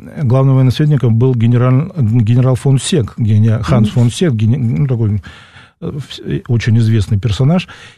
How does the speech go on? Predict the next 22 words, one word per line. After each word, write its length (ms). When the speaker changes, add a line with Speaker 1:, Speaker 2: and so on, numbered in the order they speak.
Speaker 1:
И 720
вот, 300
э, 60
э, 920
но 140
дело 240
в 60
том, 160
что 160
очень 240
трудно, 480
э, 160
понять, 520
а, 400
все 200
ли, 120
ли 140
они 160
были 260
агентами. 800
Со 140
многими 540